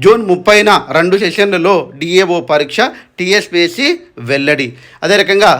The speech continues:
సింగరేణిలో పంతొమ్మిది వందల ఉద్యోగాల భర్తీ చేస్తాం, నూతన గనుల ప్రారంభోత్సవానికి డిప్యూటీ సీఎం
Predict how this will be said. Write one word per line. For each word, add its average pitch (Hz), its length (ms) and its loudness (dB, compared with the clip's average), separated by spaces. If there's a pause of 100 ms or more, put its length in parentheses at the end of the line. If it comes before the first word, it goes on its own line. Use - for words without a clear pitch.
(120)
సింగరేణిలో 208 720 4 (260)
పంతొమ్మిది 180 320 0
వందల 180 160 0 (120)
ఉద్యోగాల 180 420 0 (120)
భర్తీ 170 260 -6 (120)
చేస్తాం, 175 340 -4 (420)
నూతన 208 340 2 (140)
గనుల 185 260 0 (120)
ప్రారంభోత్సవానికి 175 960 0 (240)
డిప్యూటీ 165 420 -6
సీఎం 175 200 -4